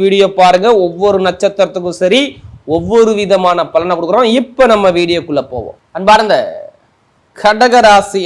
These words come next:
அன்பர்களே, பொதுவாக கடகராசி காலபுருஷனுடைய நான்காவது ராசி தாங்க இந்த கடகராசி. எப்போதுமே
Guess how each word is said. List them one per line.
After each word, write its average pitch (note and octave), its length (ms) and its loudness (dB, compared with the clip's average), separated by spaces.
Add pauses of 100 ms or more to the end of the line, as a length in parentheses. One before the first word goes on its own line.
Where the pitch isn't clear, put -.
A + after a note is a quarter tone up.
அன்பர்களே, B2 360 -10 (1500)
பொதுவாக E3 420 0 (1800)
கடகராசி G#3+ 540 4 (1200)
காலபுருஷனுடைய E3+ 720 0 (2500)
நான்காவது G#3+ 560 2
ராசி D#3 300 -2
தாங்க D3+ 200 -4
இந்த C3 100 -4 (200)
கடகராசி. F#3+ 560 -2 (1400)
எப்போதுமே G3+ 420 -4